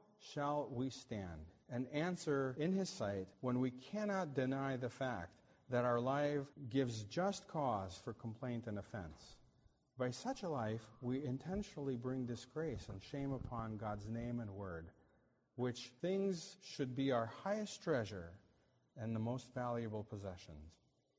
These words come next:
When the apostle says, "Let him who stole steal no more, but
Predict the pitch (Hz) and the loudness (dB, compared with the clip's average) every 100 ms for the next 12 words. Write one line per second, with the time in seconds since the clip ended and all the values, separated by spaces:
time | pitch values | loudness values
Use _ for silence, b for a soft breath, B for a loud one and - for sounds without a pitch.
0 | _ - 131 170 180 214 247 202 - 120 | _ -4 0 2 2 2 2 -2 0 0
1 | 113 113 - - - _ _ _ 151 151 | 0 -2 -6 -16 -20 _ _ _ 0 0
2 | - 196 202 202 190 - 143 139 127 - | 2 0 2 0 -4 -2 2 4 2 -2
3 | - - - 185 156 110 - 190 165 147 | -12 -4 4 6 6 4 -2 0 2 4
4 | 131 123 160 160 120 120 123 | 2 2 2 2 2 2 -2